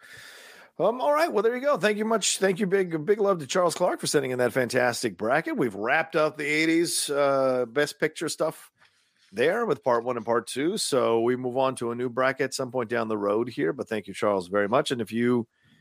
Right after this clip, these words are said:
are a patron at the five dollar and above level, send in your brackets, send in your questions, thoughts, and comments. Those are the, one of the perks and benefits you get for being a member of the Patreon. If you're not a member of the Patreon, head to patreon dot com slash the top ten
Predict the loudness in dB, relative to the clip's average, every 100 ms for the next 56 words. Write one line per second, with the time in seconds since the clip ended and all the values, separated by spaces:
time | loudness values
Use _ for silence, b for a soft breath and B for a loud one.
0 | b b _ 0 0 2 0 0 -2 -4
1 | 0 2 2 2 2 2 -2 0 0 2
2 | 0 0 -2 0 0 0 -2 0 0 2
3 | 0 -2 -8 -8 -6 -4 -4 -4 -6 0
4 | 0 0 -4 -6 -2 -2 -2 -8 -16 -8
5 | -8 -6 -10 -8 -4 -2 -4 -8 -10 -10
6 | -14 _ -10 -4 -4 0 0 0 -2 -8
7 | -2 0 0 -4 -8 -6 0 0 0 _
8 | _ _ _ _ -10 -4 -2 -4 -4 -4
9 | -4 -4 -6 -6 -6 -6 -6 -8 -4 -2
10 | 0 -2 -4 -6 -4 -4 -4 -2 -4 -2
11 | -6 -4 -6 -6 -8 -6 -6 -4 -4 -2
12 | -4 -6 -10 -12 0 0 0 -4 -4 -8
13 | -4 -2